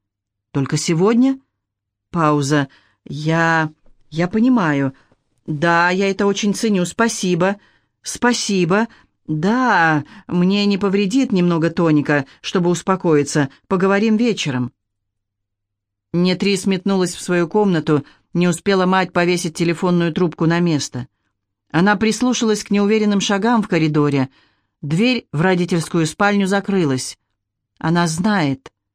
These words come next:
Она знает, что я не настоящая Трис. Нет. Она что-то подозревает, вот и все.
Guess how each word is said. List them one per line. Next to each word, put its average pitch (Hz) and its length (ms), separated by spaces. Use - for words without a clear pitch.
Она 180 260
знает, 226 360
что - 180
я 214 140
не 214 100
настоящая 202 720
Трис. 190 420
Нет. 185 440
Она 247 260
что-то 202 300
подозревает, 135 760
вот 190 180
и 139 40
все. 131 360